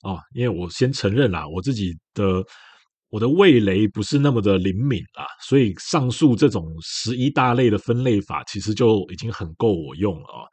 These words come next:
那我通常是在品饮威士忌的时候嘞，会对于每一大类风味，我感受到的程度会给予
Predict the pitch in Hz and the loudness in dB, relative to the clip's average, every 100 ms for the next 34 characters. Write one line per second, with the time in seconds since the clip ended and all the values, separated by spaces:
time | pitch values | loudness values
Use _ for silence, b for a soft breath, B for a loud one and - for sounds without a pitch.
0 | B B B B B _ 135 147 110 101 | B B B B B _ 0 0 0 -2
1 | 95 170 143 120 156 135 151 139 123 123 | -2 -2 0 0 2 2 2 2 2 0
2 | 120 135 120 127 135 123 117 - 104 123 | -2 0 0 0 -2 0 0 0 0 2
3 | 110 104 b b b _ - 143 123 - | 4 2 b b b _ 4 4 6 6
4 | 143 101 101 104 107 - - 107 101 113 | 4 6 4 4 0 -6 -10 -6 -4 -4
5 | 110 147 123 143 127 - 127 135 135 104 | 2 4 4 4 2 2 -2 2 2 2
6 | - 104 113 101 87 - 156 147 113 - | 0 -6 -4 -4 -4 2 2 4 2 0
7 | 98 107 - 117 - 135 98 113 95 82 | -4 -2 2 2 2 -2 -2 -2 -2 -6